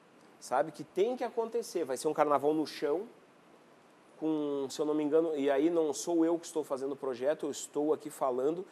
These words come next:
do que eu ouvi dos carnavalescos. Um carnaval no chão, com três lances de arquibancada e camarotes, onde a venda desses camarotes vão, vão propiciar a realização do evento.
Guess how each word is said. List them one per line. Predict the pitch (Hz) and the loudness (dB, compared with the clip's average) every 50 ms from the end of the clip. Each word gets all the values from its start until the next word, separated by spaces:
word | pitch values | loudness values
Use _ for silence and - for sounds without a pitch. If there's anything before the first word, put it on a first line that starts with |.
| - - - - | -18 -20 -20 -12
do | - 151 | -8 -8
que | 135 - 165 | -4 0 2
eu | 165 | 4
ouvi | 165 165 156 123 113 120 160 196 | 4 4 4 2 0 -4 -4 -4
dos | 196 175 165 - | -4 -4 -6 -6
carnavalescos. | - 143 123 117 117 110 113 110 110 110 120 135 - - - - - - - - - - - - - - - - - | -2 -2 -2 -2 -2 -2 -2 -2 -4 -4 -4 -6 -8 -12 -14 -16 -18 -18 -18 -20 -20 -20 -20 -20 -20 -20 -20 -14 -8
Um | 135 | -2
carnaval | - 147 147 147 147 139 139 143 143 151 | 4 4 6 8 8 8 8 8 4 4
no | 147 131 | 4 0
chão, | - - - 156 151 160 196 226 254 - - - - - - - - | 0 0 2 4 4 4 4 2 -2 -8 -14 -20 -20 -20 -20 -10 -4
com | - 156 156 156 139 | 0 2 2 2 0
três | - - 165 185 202 185 175 | 0 0 2 4 4 4 4
lances | 156 156 160 170 170 165 - - 139 | 4 4 6 6 6 4 0 -4 -4
de | 131 143 | 0 0
arquibancada | 135 123 - 160 135 139 131 131 127 - 139 151 175 202 226 277 - - - - - _ - - - - - - - - | 0 0 0 -4 -4 -2 -4 -4 -2 -4 -4 -2 -2 -4 -6 -12 -18 -20 -20 -20 -20 _ -20 -20 -20 -20 -20 -20 -16 -8
e | - 139 156 160 160 156 151 147 - | -4 0 2 4 6 6 6 6 6
camarotes, | - 165 160 156 151 143 143 160 190 196 - - | 6 6 6 6 4 6 6 4 4 2 2 -2
onde | 185 165 143 131 139 147 143 - - 139 135 143 - | -2 -2 -2 -2 -4 -6 -6 -6 -8 -6 -6 -6 -4
a | 131 131 135 | -2 -2 -2
venda | 123 156 170 196 208 214 180 | 0 0 -2 0 0 -2 -2
desses | 170 170 156 - - | -2 -4 -6 -6 -8
camarotes | - 156 151 147 143 139 139 139 151 147 - - | -6 -6 -4 -2 -2 -2 0 -2 -2 -4 -6 -12
vão, | 147 143 139 139 139 131 - - - - - - - - - - - - | -8 -4 -2 -2 -2 -4 -6 -10 -20 -20 -20 -20 -20 -20 -20 -20 -20 -16
vão | 127 123 147 151 143 | -8 -2 0 0 0
propiciar | 147 160 160 156 - 156 - - - 170 175 | 2 2 2 2 2 -2 -6 -4 0 0 2
a | 170 | 2
realização | 165 160 151 147 127 143 139 127 - 139 139 131 | 2 2 2 0 0 -4 -6 -6 -6 -6 -4 -2
do | 139 | -2
evento. | 135 123 127 131 147 202 226 - | -4 -4 -4 -6 -8 -8 -12 -14